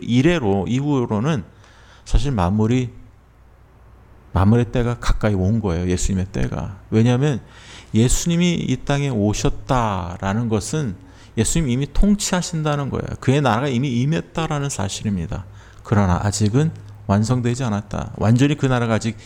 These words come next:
임하지는 않았다라는 것을 어, 말씀해 주고 있다라는 거예요.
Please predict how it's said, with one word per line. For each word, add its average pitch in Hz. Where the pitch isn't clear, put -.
임하지는 117
않았다라는 98
것을 101
어, -
말씀해 95
주고 120
있다라는 117
거예요. 95